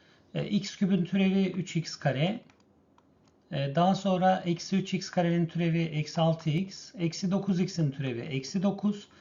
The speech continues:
Artı birin türevi sıfır. Türevini aldıktan sonra sıfıra eşitleyecektim. Ee, ne yaparız burada? İşte üçe bölelim. Üçe bölebilirim. X kare eksi iki x eksi üç eşittir sıfır. Çarpanlara ayırıyoruz.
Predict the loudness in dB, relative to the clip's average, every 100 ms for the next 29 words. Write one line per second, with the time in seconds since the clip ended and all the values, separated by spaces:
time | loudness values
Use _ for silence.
0 | -10 4 6 6 2 0 -2 -2 0 0
1 | -2 -4 -4 -2 -4 -8 -20 _ _ _
2 | -4 0 2 4 4 2 2 2 0 -4
3 | -4 -4 0 0 -2 -6 -6 -6 -6 -6
4 | -6 -8 -20 -20 _ _ -4 0 2 2
5 | 0 0 0 0 -4 -2 -4 -4 -6 -4
6 | 0 4 6 6 6 4 0 0 4 4
7 | 4 4 2 0 -2 -6 -14 -14 -6 -4
8 | -6 0 2 4 2 0 -4 -6 -8 -6
9 | 0 0 0 -2 -6 -6 -6 -6 -2 -2
10 | -2 -8 -16 _ _ -20 -8 -6 -4 -6
11 | -6 -10 -4 -4 -2 -2 -4 -4 4 4
12 | 6 2 2 -2 0 0 2 2 0 -2